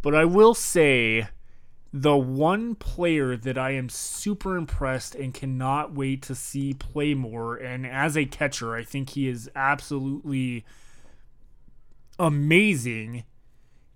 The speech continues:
is Israel, A K A Izzy, um, Tofola, I believe is how you pronounce his last name. I apologize, Izzy, if I'm pronouncing that wrong. Um, and this kid has so much talent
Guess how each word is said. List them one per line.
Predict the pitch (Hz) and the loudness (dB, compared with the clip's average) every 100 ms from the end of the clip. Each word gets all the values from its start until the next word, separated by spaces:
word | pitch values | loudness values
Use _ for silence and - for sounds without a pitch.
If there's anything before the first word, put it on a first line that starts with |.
| - | -2
is | 147 151 147 139 - - | 4 6 4 2 -2 2
Israel, | 170 151 147 127 127 135 | 2 4 4 4 2 2
A | 139 139 | 0 0
K | 147 | 2
A | 139 135 123 - 175 | 2 0 -4 -4 -4
Izzy, | 143 117 120 123 - - | -2 -2 -4 -8 -12 -6
um, | 123 120 117 113 107 - - - - - | -2 0 -2 -6 -12 -18 -20 -20 -20 -6
Tofola, | 131 - 147 156 185 190 185 - - - | -6 -4 -2 2 2 0 -4 -10 -20 -8
I | 143 | -4
believe | 143 143 143 143 | -2 2 2 0
is | - | -2
how | 139 | 0
you | 139 | 2
pronounce | - 131 127 139 | 0 -2 -4 -6
his | 127 | -4
last | 131 131 - | -2 -4 -6
name. | 120 | -8
I | 120 120 | -8 -10
apologize, | 123 - 123 123 123 120 113 | -10 -4 -2 -2 -4 -8 -8
Izzy, | 117 113 117 | -12 -10 -10
if | 113 - | -12 -12
I'm | 117 113 110 - - | -12 -12 -14 -18 -14
pronouncing | 131 117 107 - | -12 -10 -10 -12
that | 110 95 | -12 -10
wrong. | 107 110 113 - - - - - - | -10 -10 -12 -16 -20 -20 -20 -16 -4
Um, | 127 127 123 120 131 - | 0 2 0 -4 -8 -8
and | 151 139 147 - _ _ _ 185 - - | -6 -4 -6 -10 _ _ _ -18 -18 -4
this | 180 - | 0 0
kid | - 226 214 156 | 2 8 10 8
has | 135 - - 147 139 | 4 0 2 2 2
so | - - - - 175 180 | -2 -4 -2 4 6 6
much | 170 156 147 - - | 4 2 0 -4 -6
talent | - - 156 151 131 113 110 113 - | -4 0 4 4 4 -2 -6 -10 -12